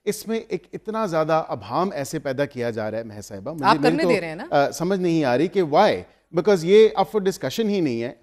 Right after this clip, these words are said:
Speaker 1: हुकूमत ने करना है, जब हुकूमत ने करना है, तो जब, अ, काजी फाइज साहब का हुआ था, then आपको याद होगा कि उस टाइम असेंबलीज अपनी, अ,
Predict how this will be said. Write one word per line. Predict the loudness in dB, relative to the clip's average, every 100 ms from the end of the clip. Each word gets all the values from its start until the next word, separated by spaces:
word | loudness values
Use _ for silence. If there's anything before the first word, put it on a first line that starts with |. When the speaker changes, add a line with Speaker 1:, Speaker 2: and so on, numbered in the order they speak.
| -18
Speaker 1:
हुकूमत | -6 -4 -4 -6
ने |
करना | -6 -4 -4
है, | -4
जब | -6
हुकूमत | -8 -6 -4 -4
ने | -6
करना | -6 -4 -4 -4
है, | -6 -10 -14 _ _ 0
तो | 4 4 2
जब, | -2 -2
अ, | -6 0
काजी | 2 4 2 2 2 0
फाइज | 0 0 -2
साहब | -6 -4 -4
का | -2
हुआ | -2 0 -2
था, | -2 -6 -8 _ _ -4
then | -2
आपको | -2 -4 -2
याद | 0 2 2
होगा | 0 -2
कि | -4
उस | -8 -10 -8
टाइम | -8 -8
असेंबलीज | -10 -8 -4 -4 -6
अपनी, | -8 -4
अ, | -4